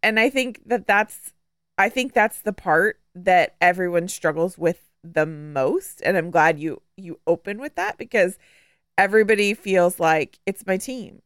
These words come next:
I feel comfortable with them. I can speak my mind. I can,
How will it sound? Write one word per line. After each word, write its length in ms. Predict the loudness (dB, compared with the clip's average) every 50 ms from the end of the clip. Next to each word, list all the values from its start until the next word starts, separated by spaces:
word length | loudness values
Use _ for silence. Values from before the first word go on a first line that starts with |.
| _ -2 0
I 120 | 0 0
feel 180 | 2 -2 -4 -4
comfortable 600 | -2 -4 -4 -4 -4 -4 -6 -2 0 0 2 2
with 140 | 0 0
them. 360 | 2 2 2 4 2 0 0 -2
I 140 | -2 -2
can 280 | -2 -2 -4 -6 -6 -8
speak 260 | -14 -8 -8 -10 -10 _ -4
my 80 | -4
mind. 420 | -2 -2 -2 0 0 0 0 0 0
I 80 | -2
can, 400 | -2 -2 -6 -6 -6 -6 -10 -18